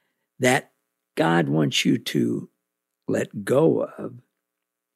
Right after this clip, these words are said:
for your benefit and for others, and instead believe in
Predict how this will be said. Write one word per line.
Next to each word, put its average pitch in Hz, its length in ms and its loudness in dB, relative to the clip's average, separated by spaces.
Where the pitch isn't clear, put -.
for 107 180 -2
your 151 180 4
benefit 160 560 -2
and 107 240 -8
for 101 180 -2
others, - 640 -2
and 113 160 -2
instead 139 760 2
believe 135 500 2
in 107 480 -12